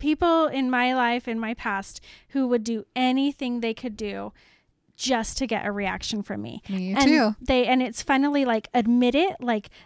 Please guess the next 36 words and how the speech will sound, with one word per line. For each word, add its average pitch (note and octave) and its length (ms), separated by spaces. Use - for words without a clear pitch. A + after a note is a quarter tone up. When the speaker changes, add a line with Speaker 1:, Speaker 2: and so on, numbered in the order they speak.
Speaker 1:
they B3 180
admit A3+ 320
it, E4+ 220
and B3 180
then A3+ 80
I'm A3 220
like, G#3 400
"So - 180
you're D4+ 200
admitting C#4+ 460
that B3 160
everything D#4 480
that D4 120
you've C4+ 160
done C4 180
is G#3+ 200
just C#4 220
strictly D4+ 580
abuse, A#3+ 640
like, A#3 160
Speaker 2:
Uh-huh. A#3+ 240
Speaker 1:
pure D#4 240
abuse." A3+ 720
Speaker 2:
Yeah. G3+ 300
Speaker 1:
It C4+ 120
Speaker 2:
They'll C#4 100
Speaker 1:
isn't F4+ 120
Speaker 2:
bring C4 160
Speaker 1:
be-, C#4+ 40
Speaker 2:
up D4+ 120
a E4 60
topic C4 300
Speaker 1:
yeah. B3 180
Speaker 2:
that A3+ 140
I G#3+ 140
know F#3 500